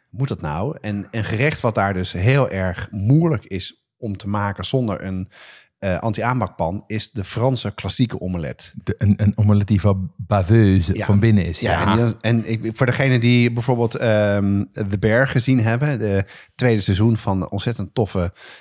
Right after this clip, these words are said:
Speaker 1: serie over een, eh, restaurant in, eh, in Chicago.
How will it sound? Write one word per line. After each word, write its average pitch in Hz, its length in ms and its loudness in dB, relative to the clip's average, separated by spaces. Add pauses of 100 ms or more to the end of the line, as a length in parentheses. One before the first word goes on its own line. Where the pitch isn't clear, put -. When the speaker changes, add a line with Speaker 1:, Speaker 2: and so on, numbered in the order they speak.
Speaker 1:
serie 104 500 0
over 98 340 0
een, 92 180 -2
eh, 85 240 -6
restaurant 95 460 -4
in, 87 200 -6
eh, 85 280 -4
in 92 60 -6
Chicago. 98 680 -4